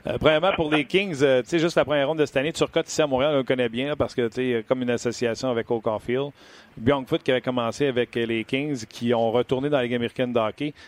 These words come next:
La dernière fois que j'ai regardé, il était à un point par match. Fait que, euh, il va très bien, lui aussi. Fait que rapidement, tu sais, avec un bon repêchage, les Kings ont su se, se, se, se replacer rapidement. Puis après ça, t'as touché aux équipes qui ont de la difficulté. Euh, tout en parlant des Bruins, qu'eux ont réussi à le faire.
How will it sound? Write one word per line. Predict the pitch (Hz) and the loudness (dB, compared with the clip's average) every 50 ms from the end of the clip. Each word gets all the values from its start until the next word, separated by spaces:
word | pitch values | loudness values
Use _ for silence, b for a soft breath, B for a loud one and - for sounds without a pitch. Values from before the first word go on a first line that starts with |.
| B _ | B _
La | 131 | -2
dernière | 120 120 - | -2 0 0
fois | 156 156 | 0 0
que | 127 | 0
j'ai | 135 | 0
regardé, | 123 110 120 117 131 | 0 0 -2 -2 0
il | 147 139 | 0 0
était | - 123 | 0 0
à | 117 | -2
un | 117 110 | -2 -2
point | - - 131 127 | 0 0 0 0
par | - 131 110 - | 0 -2 -2 -2
match. | 113 120 131 147 - - | -4 -4 -4 -4 -6 -6
Fait | - 107 | -8 -4
que, | - - | -2 -2
euh, | 113 110 110 107 | 0 0 0 -2
il | 110 107 | 0 0
va | 120 123 | 0 -2
très | - - 127 120 | 0 -2 -4 -4
bien, | 113 127 139 147 | -2 -4 -4 -4
lui | 139 123 | -2 -2
aussi. | 117 113 - - 156 | -2 -4 -4 -4 -4
Fait | - 127 | -4 -4
que | - - | -2 -2
rapidement, | 123 131 - - - 135 127 127 143 156 160 | -4 -4 -4 -4 -6 -2 0 0 0 0 -2
tu | - | -2
sais, | - | -2
avec | 147 123 135 | -2 0 0
un | 131 | 0
bon | 123 135 | 0 2
repêchage, | 135 131 120 - 120 117 - - 151 151 131 | 0 0 0 0 -2 -2 0 0 -2 0 0
les | 131 117 | -2 -4
Kings | - - 147 143 127 | -4 -4 -4 -4 -4
ont | 123 | -4
su | 113 - - 151 | -4 -4 -6 -8
se, | 139 - 131 110 - B B B B B B B B B B B B | -4 -2 -2 -4 -4 B B B B B B B B B B B B
se, | - - - | -10 -8 -8
se, | - - - 147 | -6 -6 -6 -6
se | 147 - - 143 | -2 0 2 2
replacer | 127 127 143 - - 139 131 117 - - 160 151 | 2 2 0 0 -2 -4 -4 -4 -4 -4 -4 -2
rapidement. | 131 135 120 - 127 117 113 110 117 113 - B B B B B B B B B | -2 -2 -4 -4 -6 -4 -2 -2 -2 -4 -4 B B B B B B B B B
Puis | - 110 | -4 -2
après | 107 123 | -2 0
ça, | 131 165 | -2 0
t'as | - 151 | 0 -2
touché | 127 - - - 165 | -2 -2 -2 0 0
aux | 156 | 0
équipes | 135 120 123 - - - 165 | 2 0 -2 -2 -2 -4 -2
qui | - - | -2 -2
ont | 131 | -2
de | 117 113 | 0 0
la | 123 117 | -2 -2
difficulté. | 110 - - - - - - 127 117 107 - 147 156 175 185 175 _ B B B B B B B B - | -4 -8 -12 -14 -8 -4 -4 -4 -4 -2 0 0 0 0 -2 -6 _ B B B B B B B B -8
Euh, | 110 107 107 107 107 107 107 104 | -4 -2 -2 0 0 0 -2 -2
tout | 104 - - - | -4 -2 0 0
en | 151 | 0
parlant | 135 - 123 127 147 | 2 0 0 0 0
des | 156 139 135 123 117 | 0 0 0 0 2
Bruins, | 104 120 139 151 165 160 - - | 2 0 0 0 -2 -6 -8 -4
qu'eux | - - 123 117 123 147 156 | 0 2 2 4 4 4 4
ont | 143 120 | 2 2
réussi | 113 113 120 110 - - | 2 0 -2 -2 0 0
à | 131 120 | 0 0
le | 110 | 0
faire. | - - 131 151 160 | -2 -2 -2 -2 -2